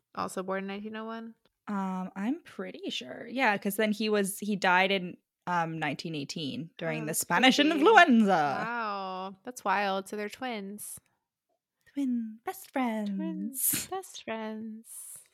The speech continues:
Speaker 1: <laughs>
Speaker 2: <sighs> Okay.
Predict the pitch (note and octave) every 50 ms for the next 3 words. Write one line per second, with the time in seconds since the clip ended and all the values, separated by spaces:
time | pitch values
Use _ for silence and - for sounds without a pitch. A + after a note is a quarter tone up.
0 | _ - - C4 - - - - - - - - - - - - - E4+ - -
1 | - - - - - - _ _ _ _ _ _ _ _ _ - A3+ B3+ B3 A#3
2 | - - - - - - - - - - - - - - - - - - - -
3 | - - G3 F#3 - F3 D#3 D#3